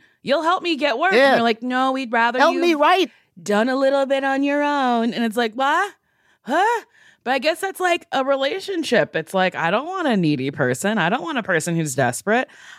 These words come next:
Speaker 1: I'm just, I, I would like someone who's secure with who they are and has a little bit of experience.
Speaker 2: Right. But listen, there are people who do need someone that needs them. Those are some strange people.
Speaker 1: <laughs>
Speaker 2: But I don't think that really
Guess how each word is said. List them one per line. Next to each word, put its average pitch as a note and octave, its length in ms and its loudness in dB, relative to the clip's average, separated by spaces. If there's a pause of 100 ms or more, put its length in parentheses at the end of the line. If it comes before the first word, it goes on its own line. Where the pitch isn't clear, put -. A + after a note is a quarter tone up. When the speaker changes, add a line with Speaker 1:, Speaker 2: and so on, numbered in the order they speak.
(140)
Speaker 1:
I'm G3 300 0
just, G#3 560 0
I, F#3+ 120 2
I - 200 0
would A#3+ 120 0
like B3 180 -2
someone A#3+ 260 -2
who's A#3+ 160 0
secure G#3 460 -4
with G#3 120 0
who G3 140 -2
they F#3 180 2
are E3 240 0
and D3 120 -6
has D#3+ 260 -4 (140)
a - 100 2
little C#4+ 260 0
bit E3+ 140 -2
of F#3 80 -4
experience. B3+ 800 -4 (320)
Speaker 2:
Right. E4+ 240 4 (140)
But B3+ 100 0
listen, D#4 200 2
there C#4+ 100 6
are F#4 80 2
people C4+ 260 0
who A#3+ 100 2
do A3+ 240 2
need G#3+ 400 0 (140)
someone G3 360 2
that D#3+ 100 2
needs D#3+ 260 -2
them. A#2+ 260 -2 (460)
Those G3+ 140 0
are E3 40 -4
some C3+ 120 -6
strange D#3 320 0
people. F#3 320 2 (100)
Speaker 1:
<laughs> - 100 -18
Speaker 2:
But A3+ 340 4
I A3 280 0
don't A3+ 180 2
think G3 180 -2
that F#3 200 6 (240)
really F#3 540 2